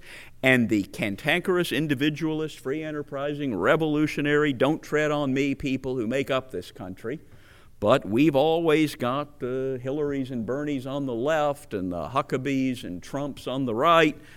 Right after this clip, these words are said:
who think they could run our own lives better than we can, which is why the founders also told us that eternal vigilance is the price of freedom.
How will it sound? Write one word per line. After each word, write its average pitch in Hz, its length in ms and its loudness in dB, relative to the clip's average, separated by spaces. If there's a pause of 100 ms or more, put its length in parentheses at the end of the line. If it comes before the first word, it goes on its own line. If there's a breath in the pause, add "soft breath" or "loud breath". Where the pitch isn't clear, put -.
(320 loud breath)
who 120 140 0
think 170 420 6
they 151 160 6
could 147 220 2
run 135 200 2
our 127 180 2
own 127 180 2
lives 113 440 2
better 107 400 2 (120)
than 104 340 0 (240)
we 110 240 4
can, - 420 -2 (360 soft breath)
which 107 140 0
is - 140 2
why 147 220 8
the 160 100 2
founders 131 500 0
also 127 440 0
told 110 340 -2
us 104 180 -2
that 98 140 0
eternal 120 460 -2
vigilance 101 580 -2
is 92 160 -4
the 92 100 -10
price 90 440 -4
of 92 180 -8
freedom. 92 400 -8